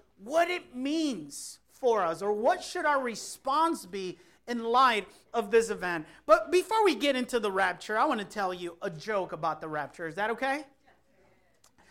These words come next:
So I went online to try to find a joke about the rapture, and I couldn't find one. I really couldn't find one, but I found this picture. I wanna show it to you. I thought it was funny. Okay, one, two, three.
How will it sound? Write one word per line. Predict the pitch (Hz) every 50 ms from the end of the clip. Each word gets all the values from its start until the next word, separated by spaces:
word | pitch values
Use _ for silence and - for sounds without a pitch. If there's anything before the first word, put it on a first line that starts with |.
| - - - -
So | - - 320 320
I | 311 381 392 427 453
went | 440 370 277
online | 220 190 190 196 196 208 247 285 - - _ _ _ _
to | - 262
try | - - 320 381
to | 427 440
find | - - 381 359 349 330
a | 302 254
joke | 202 156 165 190 302 349 359 285 202 190 196 - - - - - _ _ _ _ _ _ _ 285
about | 311 302 320 302 269 -
the | 277 269
rapture, | 285 302 294 247 - - - - 208 214 247 311 -
and | 294 320
I | 339 349
couldn't | 311 370 392 403 370 302
find | - - 311 381 392 403 403 349
one. | 285 208 160 - - - _ _ _ _ _ _ _ _ _ _ _ _ _ _ _ _ _ _
I | 269
really | 339 359 403 415 415 415 -
couldn't | - 415 381 381 349
find | - 381 370 392 381 339
one, | 277 233
but | 277 285
I | 294 320 359
found | - - 370 370 370 370 359 311
this | 285 269 -
picture. | - 294 320 311 - - - 185 175 180 190 - - _
I | - 214 220
wanna | 247 233 208
show | - 220 208
it | 202 202
to | - 185
you. | 170 156 143 143 170 - _ _ _ _ _ _ _ -
I | 151
thought | 165 277 247 226
it | 202
was | 185 - -
funny. | - 190 190 208 226 220 - _ _ _ _ _ _ _ _ _ _
Okay, | 202 196 190 196 202
one, | 208 220 208 180
two, | - - 247 254
three. | 247 - 247 262 285